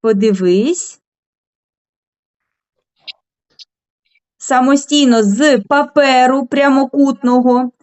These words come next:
Можна взяти, м, білий папір або й кольоровий, якщо є. Ось так от зробити циліндр, склеїти дві сторони і спробуй вдома сама.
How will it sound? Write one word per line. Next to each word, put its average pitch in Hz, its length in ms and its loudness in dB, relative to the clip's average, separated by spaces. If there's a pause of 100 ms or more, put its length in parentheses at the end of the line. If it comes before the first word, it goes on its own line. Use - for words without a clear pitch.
(340)
Можна 254 360 2
взяти, 247 460 0
м, 240 240 4
білий 247 500 2
папір 226 420 0
або 202 260 2
й 196 180 -2 (140)
кольоровий, 226 640 2
якщо 233 360 -2
є. 220 380 -2 (1600)
Ось 262 260 0
так 220 340 -2
от 208 160 0
зробити 220 580 0
циліндр, 202 840 0
склеїти 254 640 0
дві 214 240 0
сторони 220 540 0 (680)
і 640 220 -10
спробуй 415 840 2
вдома 370 440 0
сама. 277 540 2